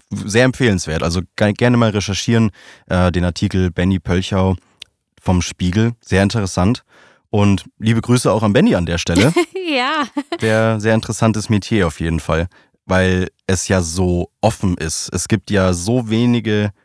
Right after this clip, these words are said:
Speaker 1: Strukturen im, im Boxsport,
Speaker 2: Ja,
Speaker 1: so dieses Management
Speaker 2: genau,
Speaker 1: technisch,
Speaker 2: genau.
Speaker 1: was es ja auch so aufregend macht, sag ich jetzt mal. Du hast ja das am eigenen Leib erfahren mit dem eigenen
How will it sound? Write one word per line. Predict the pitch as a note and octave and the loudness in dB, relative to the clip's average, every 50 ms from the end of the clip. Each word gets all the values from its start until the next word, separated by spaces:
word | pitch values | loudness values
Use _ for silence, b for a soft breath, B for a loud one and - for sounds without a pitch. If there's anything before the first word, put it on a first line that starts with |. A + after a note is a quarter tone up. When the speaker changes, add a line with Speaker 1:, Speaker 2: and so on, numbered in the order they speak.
| _ _ - | _ _ -12
Speaker 1:
Strukturen | - - - G#2+ F2+ - - - - C#3 D3 C#3 A2+ F2+ | -8 -4 -2 -2 -2 -4 -6 -6 -2 0 2 2 2 0
im, | - D#2+ E2+ E2+ E2 E2 D#2 | -2 -2 -2 -2 -2 -2 -2
im | D2+ E2+ E2+ | -2 -2 -2
Boxsport, | D2 E2+ F2+ - - - - F2+ F2 - | -2 -2 -2 -4 -4 -4 -2 -2 -2 0
Speaker 2:
Ja, | - F2+ F2 E2+ | 0 -2 -2 0
Speaker 1:
so | F2 E2+ | -2 -2
dieses | E2 E2+ F2 E2+ E2 - - | -2 -4 -4 -4 -4 -4 -2
Management | F#2 F2+ F#2 F2+ E2 - - F#2 F2 E2+ D#2+ | 0 0 0 0 0 -2 -2 -2 0 0 -2
Speaker 2:
genau, | - | -2
Speaker 1:
technisch, | F2 E2+ E2 - F2+ G2 A2+ G3 F#3+ | -4 -4 -2 -2 0 0 0 -2 -4
Speaker 2:
genau. | F#3 F3+ F3+ F3+ B B B B B B B B B B - | -6 -8 -12 -14 B B B B B B B B B B -2
Speaker 1:
was | F#2+ F#2+ - | 0 0 0
es | A#2 G2+ - | 0 -2 0
ja | A#2+ A2 - | 0 0 2
auch | - G2 G2+ F#2+ | 2 0 -2 -2
so | - - A2 A2 G#2+ G#2+ G#2+ G#2+ G#2+ G#2 G#2 - _ _ _ _ _ - | -2 -2 0 0 0 2 0 0 0 -2 -4 -8 _ _ _ _ _ 0
aufregend | A2+ A#2 G2+ - - G2+ F#2 F#2 F2+ - | 2 2 2 0 0 0 2 0 0 0
macht, | - E2+ E2 D#2+ - | -2 -4 -4 -4 -4
sag | - F2+ F2 | -2 -2 -2
ich | E2+ D#2+ | -2 -2
jetzt | - D#2+ - - | -4 -6 -4 -2
mal. | F2 E2 | -2 -2
Du | E2 F2 | 0 -2
hast | F2 F2 - | -2 -2 -2
ja | G2 F#2+ | -2 -2
das | F#2 F2+ - | -2 -2 -2
am | F#2+ F#2+ F#2+ | -2 0 0
eigenen | F2+ F#2+ G2 F#2+ F2+ | 0 0 0 0 0
Leib | F#2 F#2+ F#2+ F#2 | 0 0 0 0
erfahren | F2+ - - E2 E2 E2+ | -2 -2 -2 -2 -2 -2
mit | E2 - | -2 -4
dem | E2+ E2 E2 | -4 -4 -2
eigenen | - E2+ F2 E2+ E2 E2 E2 E2 | -2 -2 -2 -2 -2 -2 -2 -4